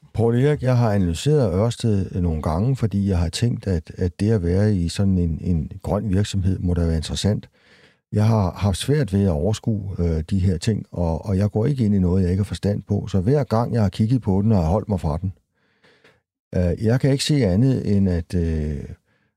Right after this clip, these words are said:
at ledelsen der har haft svært ved at have overblikket. Øh, de har meldt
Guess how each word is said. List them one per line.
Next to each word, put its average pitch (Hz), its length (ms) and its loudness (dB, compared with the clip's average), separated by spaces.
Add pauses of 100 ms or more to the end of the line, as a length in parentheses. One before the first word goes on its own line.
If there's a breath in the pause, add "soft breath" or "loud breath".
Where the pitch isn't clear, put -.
(240)
at 95 100 2
ledelsen 113 380 2
der 101 240 2
har 90 220 0
haft 80 300 -4
svært 113 300 -2
ved 98 80 2
at 82 100 0
have 85 140 0
overblikket. 101 580 -2 (240)
Øh, 80 420 -2
de 110 120 0
har 104 100 4
meldt 85 260 0